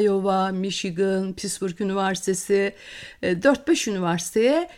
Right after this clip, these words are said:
yazdım. "Beni kabul eder misiniz?" Ve ben Hacettepe'de bu arada doktora yapıyorum. Derslerim bitti, yeterlik aşamasına geldim.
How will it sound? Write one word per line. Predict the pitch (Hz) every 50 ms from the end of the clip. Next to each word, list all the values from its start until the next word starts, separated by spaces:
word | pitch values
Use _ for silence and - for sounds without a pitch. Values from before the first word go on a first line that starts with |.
| _ -
yazdım. | 196 196 190 185 160 165 170 170 170
"Beni | 214 233 240 277
kabul | 269 - - 208 196 214 208
eder | 202 202 185 226 226 214 202
misiniz?" | 185 165 160 - - 156 139 135 135 - - - - - - - _ _ _ - _ _ _ - -
Ve | 214 196 185
ben | 185 180
Hacettepe'de | 170 185 170 - 220 - - 151 135 - 160 139 151 156 156
bu | 185 170 117
arada | 147 147 151 160 240 254 202
doktora | 190 170 - - - 160 147
yapıyorum. | 151 151 147 - - 156 151 156 160 147
Derslerim | 165 170 165 - - 165 165 170 156 143
bitti, | 160 - - -
yeterlik | 240 220 175 165 - 175 160 160 156 - 160
aşamasına | 147 - 147 139 147 143 - - 156 127 135
geldim. | 131 123 - 139 147 160 233 302